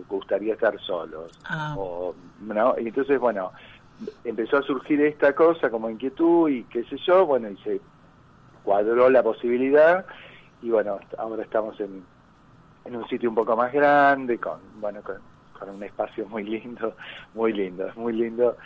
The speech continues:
Speaker 1: Eh, la verdad que estamos muy contentos con eso y, bueno, con más espacio, más espacio en la cocina y todo. Este, bueno, sabés que tenemos un departamento muy grande, pero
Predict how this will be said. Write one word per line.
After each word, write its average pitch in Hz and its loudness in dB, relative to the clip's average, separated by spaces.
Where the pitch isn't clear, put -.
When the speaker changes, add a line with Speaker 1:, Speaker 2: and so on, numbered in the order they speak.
Speaker 1:
Eh, 101 -6
la 101 -2
verdad 101 -2
que 110 -4
estamos 101 -4
muy 107 -12
contentos 104 -6
con 104 -10
eso 123 -8
y, 98 -12
bueno, 92 -12
con 95 -18
más 98 -14
espacio, 113 0
más 98 -8
espacio 101 -8
en 95 -10
la 98 -8
cocina 107 -6
y 92 -16
todo. 104 -6
Este, 95 -10
bueno, 98 -2
sabés 101 0
que 98 -10
tenemos 95 -12
un 92 -18
departamento 95 -10
muy 101 -10
grande, 123 0
pero 87 -4